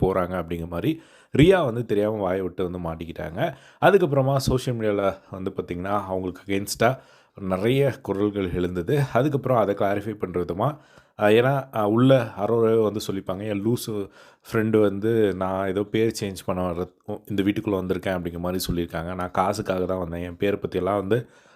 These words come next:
நான் கவலையே படல" அப்படிங்கிற மாதிரி அவங்க வந்து சொல்லியிருந்தாங்க. So, இப்போ அந்த ஒரு விஷயங்கள்லாம் வந்து இப்போ அந்த வீடியோல வரும்போது ரியா வந்து ஓப்பனாவே வந்து சொல்லியிருந்தாங்க. "நீ வந்து நான் உன்கிட்ட அந்த மாதிரி சொல்லி அனுப்புறேன், நீ என்னை லூசுன்னு சொல்லி காசுக்காக தான் போனேன்னு சொல்ற,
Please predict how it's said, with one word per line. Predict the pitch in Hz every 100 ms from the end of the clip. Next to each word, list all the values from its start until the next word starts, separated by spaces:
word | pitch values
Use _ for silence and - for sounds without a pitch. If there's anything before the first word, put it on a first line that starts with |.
| -
நான் | 95
கவலையே | 90 92 95 98
படல" | 107 92 90
அப்படிங்கிற | 90 85 85
மாதிரி | 80 82 98
அவங்க | 85
வந்து | 80 87
சொல்லியிருந்தாங்க. | 90 82 85 82 78 82 - - - -
So, | 170
இப்போ | 170 208
அந்த | 165 160
ஒரு | 156
விஷயங்கள்லாம் | 139 147 139 127 120 117
வந்து | 104 101 123 123 - -
இப்போ | 107 - 107 104 - _ -
அந்த | 98 95 95
வீடியோல | 110 120 113
வரும்போது | 104 92 90 92 117 151 - - -
ரியா | 110 131 135
வந்து | 104 110
ஓப்பனாவே | 104 101 101 92 95 95
வந்து | 85 90 98
சொல்லியிருந்தாங்க. | - 90 90 87 82 85 - _ _ -
"நீ | 113
வந்து | 113 110 131 143
நான் | 117 104 98
உன்கிட்ட | 101 104 104
அந்த | - 98 95
மாதிரி | 107 113
சொல்லி | 101 98
அனுப்புறேன், | 95 85 95 120 127 - -
நீ | 107 101
என்னை | 98 98
லூசுன்னு | 101 117 117 117
சொல்லி | 104 113
காசுக்காக | - 95 107 98 95
தான் | 92 101
போனேன்னு | - 98 98 95
சொல்ற, | 87 85